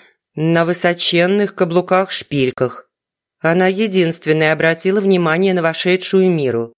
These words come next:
Только дружелюбие на её худом и бледном лице, оттенённом длиннющими чёрными ресницами и ярко-бордовой помадой, совсем не было. Скорее даже наоборот. Незнакомка сразу дала понять,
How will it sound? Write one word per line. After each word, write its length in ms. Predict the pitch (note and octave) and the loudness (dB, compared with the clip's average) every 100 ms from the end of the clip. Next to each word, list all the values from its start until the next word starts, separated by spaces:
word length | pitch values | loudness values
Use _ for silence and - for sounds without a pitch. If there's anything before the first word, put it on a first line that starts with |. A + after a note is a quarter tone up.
| _ _ _ _ - | _ _ _ _ 0
Только 340 | D#3+ E3+ E3+ | 2 2 0
дружелюбие 800 | E3+ F#3 G#3 G#3+ F3+ C#3 C3+ C3+ | 0 0 0 0 0 2 0 2
на 80 | D3+ | 0
её 240 | D#3 D#3 | 0 -2
худом 480 | - D#3 D3 F3 D#3+ | -2 -2 0 0 0
и 20 | |
бледном 440 | D3+ D#3+ E3+ D#3 D#3+ | -2 0 0 0 0
лице, 460 | D#3+ - F#3 G3 - _ _ - | -2 -2 0 -2 -4 _ _ -2
оттенённом 840 | D#3 - F3 E3 E3 E3 D#3+ D#3+ _ | -2 0 0 2 2 0 -2 -6 _
длиннющими 760 | D#3 D#3+ E3 E3 F3 F3 E3 D#3+ | -4 0 2 2 0 -2 -2 -2
чёрными 440 | D#3 F3 E3+ E3 D#3 | 0 0 2 0 0
ресницами 760 | D#3+ - E3+ F#3+ - F3 E3+ - - - | -2 0 0 0 0 -2 -2 -10 -12 -2
и 80 | F3 | 0
ярко-бордовой 1000 | D#3+ E3 F3+ D#3+ D#3 D#3 D#3 F3 F3 E3+ | 2 0 0 -2 0 0 0 0 0 -2
помадой, 640 | D#3 D3 D3+ D#3 F#3 F#3 - - | -2 0 -2 -2 -4 -8 -16 -10
совсем 520 | - G3+ - E3+ E3+ | -4 -4 0 0 2
не 140 | C#3 | 0
было. 280 | B2 A#2+ A#2+ _ _ _ _ - | -2 -6 -8 _ _ _ _ -12
Скорее 480 | - D3 C#3+ D3 | -2 -2 0 0
даже 260 | D#3 D3+ D3+ | 0 -2 -2
наоборот. 600 | D3+ C#3+ D3+ D#3+ E3+ - _ _ _ _ - | -2 0 0 0 -4 -10 _ _ _ _ -4
Незнакомка 800 | D3+ D3+ D#3+ D#3 F3 F3+ F#3 D#3+ | 0 2 0 -2 0 0 2 -2
сразу 400 | - D3+ E3 D#3+ | 0 0 0 0
дала 280 | D3+ C#3+ D#3+ | 0 0 0
понять, 500 | D#3+ C#3+ D3 E3+ | -2 -2 -2 -4